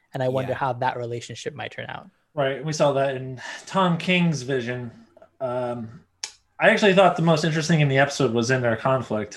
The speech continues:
Speaker 3: when, when, um, the WandaVision Vision quotes, uh, the, the, the ship of Theseus.
Speaker 2: I
Speaker 3: Uh,
Speaker 2: fucking loved that.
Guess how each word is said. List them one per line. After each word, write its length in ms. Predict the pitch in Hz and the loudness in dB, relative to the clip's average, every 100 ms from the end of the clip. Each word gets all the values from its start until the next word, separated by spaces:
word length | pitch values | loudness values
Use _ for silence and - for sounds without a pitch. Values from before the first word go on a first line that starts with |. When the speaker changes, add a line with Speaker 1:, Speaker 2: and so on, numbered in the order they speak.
| - | -8
Speaker 3:
when, 500 | 139 127 123 123 120 | -2 0 2 -2 -4
when, 500 | 151 135 120 120 117 - | -4 -2 0 -2 -6 -8
um, 540 | 120 120 117 110 110 107 | -4 -2 -2 -2 -8 -10
the 80 | 127 | -4
WandaVision 720 | 123 156 147 127 117 107 110 - _ - | 2 4 4 2 0 -2 -8 -12 _ -2
Vision 520 | 120 110 110 107 107 - | -2 0 -4 -6 -12 -4
quotes, 680 | 147 127 120 - - - - _ - | 0 2 0 -4 -6 -8 -14 _ -6
uh, 240 | 117 104 101 | -4 -4 -4
the, 280 | 113 107 104 | -4 -4 -8
the, 420 | 101 98 98 92 | -10 -10 -10 -12
the 200 | 95 92 | -12 -12
ship 220 | 101 170 | -2 0
of 120 | 160 110 | 0 2
Theseus. 680 | 165 160 135 110 - - - | 2 2 0 -4 -4 -12 -12
Speaker 2:
I 120 | 113 120 | -14 -12
Speaker 3:
Uh, 380 | 110 95 87 80 | -14 -14 -14 -14
Speaker 2:
fucking 320 | - 131 117 107 | -10 -10 -12 -18
loved 420 | 104 107 101 90 | -14 -14 -14 -16
that. 280 | 90 87 | -18 -18